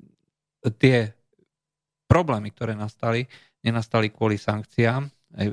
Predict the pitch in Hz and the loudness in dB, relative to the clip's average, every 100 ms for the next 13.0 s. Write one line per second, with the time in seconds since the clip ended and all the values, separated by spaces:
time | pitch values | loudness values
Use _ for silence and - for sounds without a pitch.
0 | - 104 104 107 - 104 98 - 110 104 | -4 -2 -2 -2 -2 -2 -2 0 0 0
1 | - 98 101 95 - 98 - 107 - 107 | -8 -10 -10 -6 -2 -2 -2 -6 -4 -2
2 | 101 98 - - 101 104 113 104 - 110 | -2 -6 -8 0 0 2 -2 -4 -4 0
3 | 104 104 101 98 107 101 101 95 - 110 | 0 0 -4 -4 -4 -4 -4 -6 -4 -4
4 | - 107 101 _ - 104 - 107 - 135 | -4 -8 -10 _ -2 -2 -2 -4 -2 0
5 | 190 - 156 - 143 131 123 - 123 107 | 0 0 0 0 -4 0 -2 -2 -4 -2
6 | 107 104 - - - _ - 113 104 101 | -2 -4 -8 -20 -20 _ 0 2 2 0
7 | 98 - - - 135 131 123 110 - 113 | -6 -10 -10 -2 2 2 -2 -8 -4 -2
8 | 107 110 135 131 _ - 98 - 117 131 | 0 0 -2 -6 _ -8 -8 -6 -4 -2
9 | 131 127 127 123 120 113 110 101 _ 120 | -4 -4 -2 -2 -4 -4 -6 -6 _ -20
10 | 117 107 - 113 113 - 101 - 120 123 | -20 -8 -2 -2 -2 -2 -2 -2 -2 -2
11 | 120 - 113 110 104 107 107 - 113 107 | -4 -2 0 0 -2 -8 -16 -6 -2 -2
12 | - 101 - 104 - - - 113 - | -4 -6 -4 -4 -4 -4 -2 -2 -2